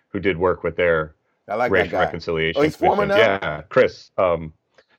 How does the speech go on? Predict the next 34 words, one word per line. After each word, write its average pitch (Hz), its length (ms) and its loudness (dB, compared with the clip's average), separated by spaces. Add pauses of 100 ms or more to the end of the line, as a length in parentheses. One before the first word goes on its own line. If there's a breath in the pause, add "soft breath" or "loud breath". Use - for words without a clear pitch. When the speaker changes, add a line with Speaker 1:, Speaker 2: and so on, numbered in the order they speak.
Speaker 2:
He's 156 120 -4
no 165 100 2
longer 170 220 4
there? 180 140 4
Speaker 1:
uh, 90 320 2 (1300)
you 107 60 -6
know, 101 100 -2
he, 123 240 -4
he 135 180 -4
talks 113 320 -2
about 95 240 -4
it. - 60 -12 (680)
Um, 139 380 -2
n-, 135 160 -10
uh, 131 340 0
don't 160 320 -4
think 151 240 -6
so. 82 260 -8
Speaker 2:
Oh, 131 300 -4
okay. - 180 -8
Speaker 1:
I 104 60 -2
don't 107 140 -4
think 98 120 -10
Speaker 2:
I - 40 -10
Speaker 1:
so. 160 60 -6
Speaker 2:
liked 156 280 -2
him, 95 180 -14
man. 92 280 -12
He 123 40 -10
Speaker 1:
But, 110 120 4
Speaker 2:
was 107 100 -4
on 107 140 2
Speaker 1:
um, 90 80 -6
Speaker 2:
point. 104 240 -8